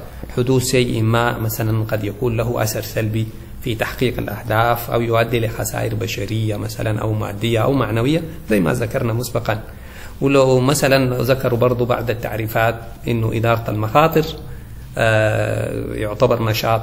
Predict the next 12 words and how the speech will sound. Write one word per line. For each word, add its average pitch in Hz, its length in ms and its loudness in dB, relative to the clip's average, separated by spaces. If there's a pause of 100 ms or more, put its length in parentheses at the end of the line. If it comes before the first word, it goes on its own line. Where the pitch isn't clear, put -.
(140)
إداري، 107 500 0 (760)
آه، 117 200 0 (280)
يهدف 113 360 -4
للتحكم 113 680 -2
في 110 100 -6
المخاطر 113 560 0
وتخفيفها 113 560 -4
للمستويات 107 600 -2
المقبولة 113 520 0
وقياسها 120 580 2
والسيطرة 113 540 -2
عليها 110 460 -4